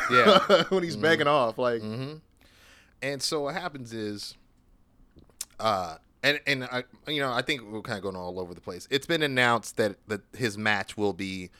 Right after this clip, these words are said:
Speaker 1: Andrade El Idolo, his new son-in-law, tagging with him, Ric Flair, the Nature Boy, living legend, taking on the team of Jeff Jarrett and Jay Lethal. Now, it's weird because when you hear it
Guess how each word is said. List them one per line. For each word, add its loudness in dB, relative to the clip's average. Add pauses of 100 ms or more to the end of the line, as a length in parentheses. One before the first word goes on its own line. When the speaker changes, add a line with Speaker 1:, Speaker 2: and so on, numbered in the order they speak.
(420)
Speaker 1:
Andrade 4
El 2
Idolo, 2
his -6
new -6
son-in-law, -6 (100)
tagging -2
with -6
him, -8
Ric -10
Flair, -6
the -8
Nature -10
Boy, -8 (120)
living -8
legend, -10 (380)
taking 0
on 2
the -4
team -4
of -2
Jeff 0
Jarrett 4
and -6
Jay -2
Lethal. -10
Now, 2 (680)
it's -2
weird 0
because 0 (360)
when -4
you -8
hear -2
it -6